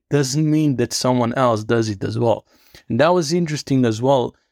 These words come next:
because, you know, for example, in the high school, I would talk to other people that would go home for holidays, and I would ask them what they do, like, what is their tradition, like, how, how do you celebrate that at home? And,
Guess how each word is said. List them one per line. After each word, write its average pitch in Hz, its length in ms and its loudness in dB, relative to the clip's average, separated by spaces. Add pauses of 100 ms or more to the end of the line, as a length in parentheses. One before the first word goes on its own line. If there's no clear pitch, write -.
(140)
because, 120 480 -2
you 135 100 0
know, 113 380 0
for 123 160 0
example, 127 400 0
in 110 80 2
the 107 80 0
high 127 240 0
school, - 500 -4
I 113 120 2
would 123 180 0 (140)
talk 120 240 0
to - 140 -6
other 123 140 2
people 110 380 0
that 104 120 2
would 101 160 0
go 113 300 0 (280)
home 117 260 0
for 107 100 -6
holidays, 107 500 0
and 110 140 0
I 107 40 -2
would 113 200 -2
ask 117 220 0
them 117 160 0
what 117 140 0
they 113 80 2
do, 110 280 2
like, 101 180 -2
what 123 200 0
is 113 100 0
their 123 160 2
tradition, 117 580 -2
like, 95 200 -2
how, 117 420 0 (360)
how 120 160 2
do 123 200 -4
you 160 140 2
celebrate 104 580 0
that 98 180 -2
at 98 140 -6
home? 107 300 -2 (840)
And, 131 420 2